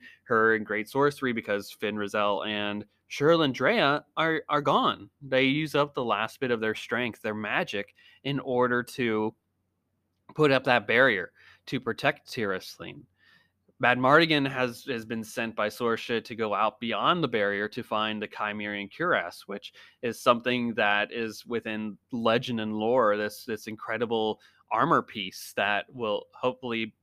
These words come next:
bring about some salvation here. Now, that's an interesting plot thread that I hope comes to pass, 'cause Borman obviously survives. He's the squire that goes along with him. He's in jail, of course, at the first scene,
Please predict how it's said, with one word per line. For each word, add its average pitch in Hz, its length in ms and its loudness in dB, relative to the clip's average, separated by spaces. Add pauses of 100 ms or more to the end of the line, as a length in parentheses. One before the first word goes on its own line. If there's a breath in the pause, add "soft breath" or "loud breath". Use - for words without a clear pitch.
(140)
bring 110 200 -2
about 95 280 -4
some 104 180 -12
salvation 98 640 -6
here. - 200 -14
Now, 95 240 -6 (120)
that's - 140 -4
an 123 80 -6
interesting 95 420 -8
plot 104 320 -4
thread 101 280 -2
that 95 160 -4 (320 soft breath)
I 98 80 -2
hope 185 240 4
comes 104 240 -2
to - 80 -20
pass, 143 320 4
'cause 107 120 -8
Borman 208 360 8
obviously 127 420 4
survives. 104 500 -2
He's 143 280 -2
the 113 100 -4
squire 127 480 2
that 110 140 -2
goes 107 180 -2
along 101 300 -6
with 127 200 -2
him. 90 220 -10 (460 soft breath)
He's 190 220 4
in 143 160 2
jail, 139 300 2
of 156 120 2
course, 104 320 -2
at 110 100 -10
the 104 80 -8
first - 480 -4
scene, 127 440 -2